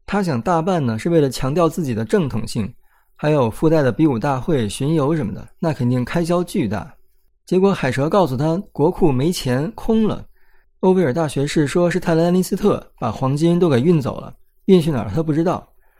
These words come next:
小梅说她相信欧威尔没有说谎。戴蒙来一句，“谁问你了？”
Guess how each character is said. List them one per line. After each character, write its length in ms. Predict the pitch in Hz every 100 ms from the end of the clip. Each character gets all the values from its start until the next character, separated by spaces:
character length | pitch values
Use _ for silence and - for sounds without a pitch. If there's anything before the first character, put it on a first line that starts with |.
| _ _
小 180 | - 127
梅 180 | 120 151
说 220 | 165 190
她 100 | 185
相 240 | 170 202 196
信 240 | 185 117
欧 140 | 160 170
威 120 | 180
尔 100 | 120
没 120 | 104
有 160 | 160 131
说 200 | 170 165
谎。 220 | 127 - - - _ _
戴 140 | 185 139
蒙 180 | 139
来 140 | 170 147
一 80 | 170
句 240 | 170 127
，“谁 220 | - 139
问 200 | 202 233
你 100 | 123
了？” 220 | - 120